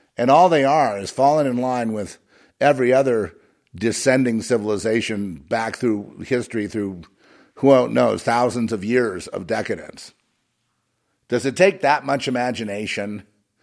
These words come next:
You know, but I contend that this guy, again, it's a, another guy who's got, like, a, you know, a beat,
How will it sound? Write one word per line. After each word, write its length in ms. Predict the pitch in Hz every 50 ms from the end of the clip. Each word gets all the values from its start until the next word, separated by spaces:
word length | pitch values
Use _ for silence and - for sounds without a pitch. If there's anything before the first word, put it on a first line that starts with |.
| _ _ _ _ _ _ _ _ _
You 140 | - 123 127
know, 200 | 135 131 131 123
but 160 | 110 - 147
I 120 | 151 170
contend 440 | - 165 160 131 175 202 202 185 143
that 100 | 120 107
this 160 | 139 143 -
guy, 360 | - 156 143 139 131 127 113 -
again, 460 | - 117 110 147 156 156 135 117 -
it's 160 | - 107 - -
a, 100 | 123 113
another 300 | - - 123 135 143 139
guy 120 | 123 131
who's 140 | 127 120 -
got, 320 | - 147 143 143 - - 123
like, 420 | 127 127 123 - - - - - _ _ _ _ _ _ _ _ _ _ _ -
a, 160 | 110 120 107 85 - -
you 180 | 123 127 127
know, 160 | 120 117 113
a 60 | 113 107
beat, 520 | 101 107 135 135 135 135 135 - -